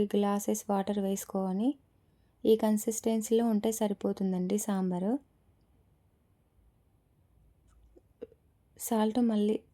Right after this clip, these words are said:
సరిపోకుంటే మళ్ళీ వేసుకోవాలి. మళ్ళీ ఒకసారి కలుపుకోవాలండి.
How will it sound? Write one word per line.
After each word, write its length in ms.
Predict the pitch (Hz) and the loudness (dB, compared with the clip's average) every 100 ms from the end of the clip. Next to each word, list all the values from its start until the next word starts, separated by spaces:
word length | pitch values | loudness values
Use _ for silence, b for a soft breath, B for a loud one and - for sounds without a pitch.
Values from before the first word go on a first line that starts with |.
| - | -14
సరిపోకుంటే 640 | - 214 214 214 214 208 | -2 -2 0 0 2 0
మళ్ళీ 280 | 226 214 202 | 2 0 2
వేసుకోవాలి. 800 | 208 202 202 - 202 185 175 190 269 - _ _ _ _ _ _ _ _ _ 214 | 2 0 -2 -2 -2 -2 -2 -2 -4 -6 _ _ _ _ _ _ _ _ _ -2
మళ్ళీ 220 | 214 220 | 2 2
ఒకసారి 380 | 220 - 208 208 | 0 -2 0 0
కలుపుకోవాలండి. 840 | 214 196 - - 190 185 175 175 | 0 -2 -2 -4 -2 -2 -2 -2